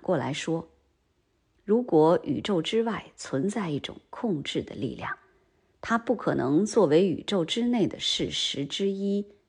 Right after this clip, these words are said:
展现自己。就像房子的建筑师不可能是房子的一面墙、楼梯或壁炉一样，我们唯一可以期望他展现自己的方式，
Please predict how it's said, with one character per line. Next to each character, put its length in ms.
展 200
现 320
自 200
己。 220
就 180
像 360
房 340
子 140
的 100
建 260
筑 160
师 440
不 120
可 200
能 200
是 200
房 340
子 140
的 100
一 200
面 200
墙、 480
楼 220
梯 440
或 220
壁 220
炉 240
一 140
样， 180
我 100
们 160
唯 180
一 240
可 200
以 100
期 300
望 160
他 180
展 300
现 260
自 220
己 160
的 100
方 320
式， 320